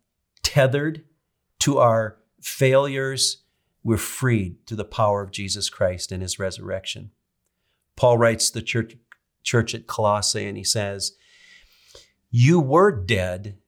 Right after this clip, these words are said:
because of your sins, and because your sinful nature was not yet cut away. Then God made you alive with Christ,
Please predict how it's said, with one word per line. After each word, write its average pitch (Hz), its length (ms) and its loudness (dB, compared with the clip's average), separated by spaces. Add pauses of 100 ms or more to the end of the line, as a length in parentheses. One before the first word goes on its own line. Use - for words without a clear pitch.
because 113 360 -2
of 104 120 -6
your 107 100 -6
sins, 98 800 -2 (840)
and 107 140 0
because 113 400 0
your 110 120 -4
sinful 143 460 -2
nature 110 600 -6 (280)
was 107 220 -2
not 104 300 -2
yet 107 240 -10
cut 98 180 -6
away. 82 520 -12 (680)
Then 143 480 2
God 123 360 -4
made 117 300 -4
you 107 140 -8
alive 107 420 -2
with 113 240 -14
Christ, 95 560 -4